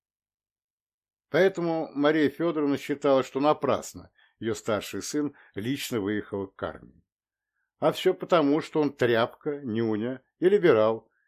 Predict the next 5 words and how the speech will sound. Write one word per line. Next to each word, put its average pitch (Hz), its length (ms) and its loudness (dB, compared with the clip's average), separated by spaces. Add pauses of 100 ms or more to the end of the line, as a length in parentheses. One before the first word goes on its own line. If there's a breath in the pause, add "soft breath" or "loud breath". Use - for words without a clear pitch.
(140)
испорченный 147 720 2
воспитанием 127 800 0
императрицы 113 840 -4
Екатерины 107 540 -6
Великой, 117 580 -2